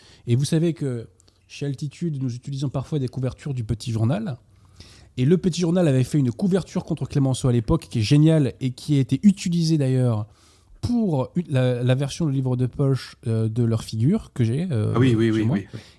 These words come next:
Speaker 2: oui.
Speaker 1: Et le, le titre de, de l'affiche, enfin de, de la couverture, c'était Le pas du commandité, parce qu'on voyait Clémenceau danser et, et, et jongler avec
Speaker 2: Oui.
Speaker 1: les bourses.
Speaker 2: Oui, c'est exactement.
Speaker 1: Et franchement, les caricaturistes de l'époque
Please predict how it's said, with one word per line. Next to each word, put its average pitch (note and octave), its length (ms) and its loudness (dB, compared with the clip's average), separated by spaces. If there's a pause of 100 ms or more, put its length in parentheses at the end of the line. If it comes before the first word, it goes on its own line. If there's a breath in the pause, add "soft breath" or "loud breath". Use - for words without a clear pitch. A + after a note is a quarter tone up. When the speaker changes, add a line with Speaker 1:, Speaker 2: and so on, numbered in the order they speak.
(140)
Speaker 2:
oui. C3 140 0
Speaker 1:
Et C#3 200 2
le, C#3 300 6
le C3 140 4
titre - 520 -6 (440)
de, A#2+ 920 2
de A#2 80 0
l'affiche, C3 480 0
enfin B2 140 0
de, A2 220 2
de G#2+ 100 0
la G#2 80 -2
couverture, C3+ 440 -2
c'était D#3+ 420 -2 (300)
Le B2 220 4
pas - 540 2 (500)
du A#2+ 180 -4
commandité, D3 600 2
parce - 120 -2
qu'on C3+ 100 -4
voyait C#3+ 120 2
Clémenceau D3 440 0
danser C3 680 -2
et, B2+ 60 -4
et, A#2+ 160 -4
et B2 40 2
jongler C#3 300 0
avec A#2+ 160 2
Speaker 2:
Oui. A#2 80 10
Speaker 1:
les A#2+ 80 4
bourses. E3 300 0 (100)
Speaker 2:
Oui, A#2 240 10
c'est - 140 2
exactement. G2 380 2
Speaker 1:
Et C3 80 -2
franchement, D3+ 300 -2
les C3 120 2
caricaturistes C#3 680 -4
de A#2+ 60 -2
l'époque D3 520 -4